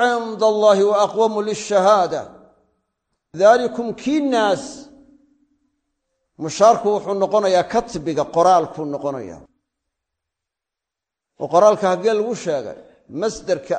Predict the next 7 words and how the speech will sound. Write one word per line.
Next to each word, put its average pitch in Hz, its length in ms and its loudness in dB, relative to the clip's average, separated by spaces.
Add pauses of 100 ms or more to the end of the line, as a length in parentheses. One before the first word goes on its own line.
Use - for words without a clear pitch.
(100)
alkatbu 165 840 -8 (160)
ayuu 175 300 0
u 190 40 -10
noqonayaa. 139 480 -10 (1200)
Masdarkaas 208 600 0
waxaa 196 300 -2
lagu 233 140 -2